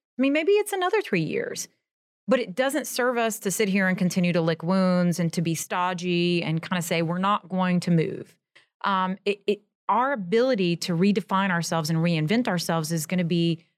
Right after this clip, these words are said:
part of our willingness to embrace new things, M-, be it new sources of capital, new investors, new lines of business,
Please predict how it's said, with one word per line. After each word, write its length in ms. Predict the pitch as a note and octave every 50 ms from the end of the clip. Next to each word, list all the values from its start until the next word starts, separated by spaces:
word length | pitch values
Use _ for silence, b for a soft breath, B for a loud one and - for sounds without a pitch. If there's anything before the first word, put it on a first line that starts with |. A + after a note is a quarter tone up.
| _ _ -
part 280 | - G#3+ F#3+ G3+ - -
of 100 | F3 E3+
our 120 | F3+ D#3 D#3+
willingness 720 | D#3+ D#3 D#3+ G3 A3 A#3+ A#3+ A3 G3 F3 D#3+ D#3 D#3 - -
to 140 | - - -
embrace 400 | E3+ D#3 E3+ E3 D#3 C#3 - D#3+
new 140 | D3+ C#3+
things, 480 | C#3+ - - - - - - - - - _ _ _ _ _ _ _ - F3 - -
M-, 80 | A3 F#3+
be 140 | G3+ A3+ B3
it 100 | - -
new 160 | F#3 F#3+ F#3+
sources 380 | E3 - F#3+ E3+ - E3+ D#3+
of 80 | D3+ -
capital, 480 | - G#3 G#3 B3 - E4 F#4 G4 G4 - _ _ -
new 140 | F3 F3 E3
investors, 640 | E3 E3 E3+ A3 B3+ - - D#4+ D#4+ D#4+ D#4+ D4+ b b b _ _
new 120 | F#3 F#3+
lines 260 | F3+ F3 E3+ D#3+ D#3
of 80 | - D#3+
business, 540 | F3 C#4 D#4 D4+ E4 D#4+ D#4+ E4 D#4 -